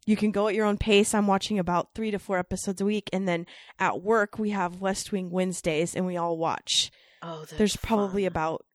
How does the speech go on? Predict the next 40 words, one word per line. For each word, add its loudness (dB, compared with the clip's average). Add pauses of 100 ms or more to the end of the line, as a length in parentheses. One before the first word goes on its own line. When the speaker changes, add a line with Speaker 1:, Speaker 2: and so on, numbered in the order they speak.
Speaker 1:
five -2
to -4
ten -2
of -2
us. -2
We 4
watch -2 (300)
an 0
episode 4
and 0
talk -6
about -2
it 0
and -4 (1000)
commiserate 2
and 0
<laughs> -10
be -2
in -4
sorrow 0
over -4
lots -8
of -6
things. -2
<laughs> 0 (600)
Speaker 2:
Yeah, 4
you 2
know, 2
I 4
need 6
to 0
catch 0
up 2
on 4
that. 2
I've 0
been, 2
as 0
you 0
know, 2